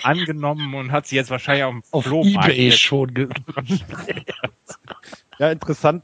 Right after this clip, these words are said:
Speaker 3: also, äh, bei den Geschenken fand ich interessant, er hat von den Giants, hat er eine, ähm, E-Gitarre von Metallica bekommen, also von eben einem, dem Gitarristen oder was auch immer,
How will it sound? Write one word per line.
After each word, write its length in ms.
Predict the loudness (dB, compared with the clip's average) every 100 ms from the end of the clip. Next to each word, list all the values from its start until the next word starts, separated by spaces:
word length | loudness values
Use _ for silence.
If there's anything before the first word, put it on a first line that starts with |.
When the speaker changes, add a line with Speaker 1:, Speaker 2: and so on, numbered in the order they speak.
| -8
Speaker 3:
also, 200 | -6 -4
äh, 320 | -2 4 4 4
bei 80 | 0
den 160 | 0
Geschenken 380 | -2 -2 -2 -2
fand 200 | -2 -2
ich 80 | -2
interessant, 500 | -4 -6 -4 -4 -2
er 80 | -2
hat 140 | -2
von 180 | 0 0
den 160 | 0 0
Giants, 420 | 2 2 2 0
hat 120 | 0
er 60 | 2
eine, 440 | 2 4 2 0 2
ähm, 340 | 2 2 2
E-Gitarre 540 | 2 2 4 4 4 2
von 300 | -2 -2 -2
Metallica 480 | 0 0 2 0
bekommen, 320 | -2 -2 -4 -6 _
also 240 | -4 -2 -2
von 220 | -4 -4
eben 220 | -2 -2
einem, 200 | -2 -4
dem 240 | -4 -4
Gitarristen 500 | 0 0 0 -2 0
oder 140 | 2 2
was 100 | 2
auch 80 | 4
immer, 220 | 4